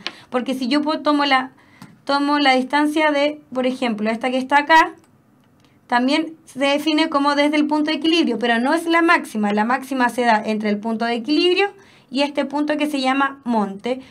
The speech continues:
o bien entre el punto de equilibrio y este punto acá que se llama valle, ¿ya? Entonces,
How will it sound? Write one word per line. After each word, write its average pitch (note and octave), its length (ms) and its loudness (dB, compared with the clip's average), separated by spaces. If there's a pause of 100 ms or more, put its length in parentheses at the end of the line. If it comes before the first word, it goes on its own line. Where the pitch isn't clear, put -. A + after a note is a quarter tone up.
(140)
o E4 140 0
bien E4+ 380 2 (220)
entre B3 240 -2
el A3+ 60 -4
punto B3 280 -4
de C#4 80 0
equilibrio F4 560 2 (260)
y C#4 160 2
este D4+ 220 0
punto C#4+ 320 -2
acá C#4 200 2
que D4+ 140 -4
se D4 80 -2
llama C4 480 0
valle, F#3+ 480 0 (540)
¿ya? C#4 240 2 (680)
Entonces, A#3 680 -4